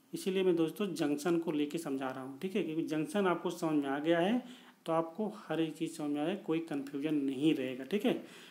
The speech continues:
तो जंक्शन हमारा जेसी है, तो जेसी हमारा reverse bias होता है। तो मैंने बताया था कि reverse bias में resistance क्या हो जाता है, Infinite या बहुत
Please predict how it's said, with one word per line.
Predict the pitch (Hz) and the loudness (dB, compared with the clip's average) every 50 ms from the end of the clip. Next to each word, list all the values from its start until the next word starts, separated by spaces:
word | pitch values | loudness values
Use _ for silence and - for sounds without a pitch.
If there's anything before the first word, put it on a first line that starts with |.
| - - - - | -20 -20 -10 -8
तो | 175 | -2
जंक्शन | 147 185 196 202 - 233 226 | 4 6 6 8 8 6 6
हमारा | 220 220 220 214 214 | 8 10 10 10 10
जेसी | 190 190 196 190 - - 233 | 8 8 4 4 6 4 4
है, | 214 220 226 - - - - - - - - | 4 4 2 0 -4 -12 -20 -20 -20 -10 -6
तो | - 160 | -2 2
जेसी | 165 190 160 - 220 | 4 4 4 6 6
हमारा | 208 208 202 208 | 8 10 10 10
reverse | 190 175 175 196 208 202 202 | 10 10 10 10 8 8 8
bias | 214 220 208 214 | 8 8 8 8
होता | 214 214 - 214 208 | 4 4 6 6 6
है। | 202 208 | 6 4
तो | 208 - - - - - 185 | 0 -6 -10 -18 -6 4 8
मैंने | 185 190 185 | 10 10 10
बताया | 170 165 170 170 175 190 185 | 10 8 8 8 6 6 6
था | 190 196 | 4 4
कि | 185 185 | 2 4
reverse | 160 156 160 175 190 - - | 4 6 6 6 6 6 4
bias | 165 175 175 180 165 | 4 6 6 6 8
में | 180 185 | 8 8
resistance | 170 170 165 165 - 202 190 180 | 8 6 4 4 2 0 0 4
क्या | - 226 | 6 8
हो | 226 226 | 8 10
जाता | 226 226 220 220 220 190 | 10 8 8 8 8 8
है, | 170 151 147 147 - - - - - - - - - | 8 6 2 0 -6 -12 -18 -20 -20 -20 -20 -12 0
Infinite | - 165 165 160 160 - - 151 151 151 156 160 165 175 190 196 190 - 175 | 0 2 2 2 0 -2 0 0 2 2 2 4 4 4 2 2 -2 -4 -2
या | 165 160 143 | -2 -2 -2
बहुत | 127 - 143 139 - 160 170 175 - - | -2 -2 -2 0 2 2 2 2 2 0